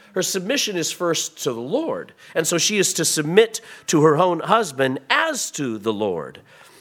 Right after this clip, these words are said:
And so because it is as to the Lord, there are times when a woman submissively declines to follow her husband and even goes to other th-, authorities.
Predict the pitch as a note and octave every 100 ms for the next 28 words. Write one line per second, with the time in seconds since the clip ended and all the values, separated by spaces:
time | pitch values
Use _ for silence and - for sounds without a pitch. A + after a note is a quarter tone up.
0 | _ - C#3+ G#3+ F#3+ A#3 D#4 C4+ E3 C3+
1 | D#3+ G#3+ C4 - E3 C#3 B2 B2+ C#3+ F3+
2 | F#3 C#4+ - C#3 G#2+ A#2 - - - -
3 | C#3+ F#3 E3+ C#3 D3+ E3 - C3 D#3 F3
4 | F#3 D3 C#3 C#3+ - - G#3+ A#3+ A#2+ A2+
5 | F#3 A3+ - - _ - - D#3+ C#3 C3
6 | F3 G#3 A3+ F3+ B2+ A2+ G#2 A#2+ E3 -
7 | - D#3 E3 D#3+ F3 F3+ C3+ C3 C3 B2+
8 | - - - - C#3 B2 B2+ B2 - C3
9 | - C4 D4 E2+ D#2+ - -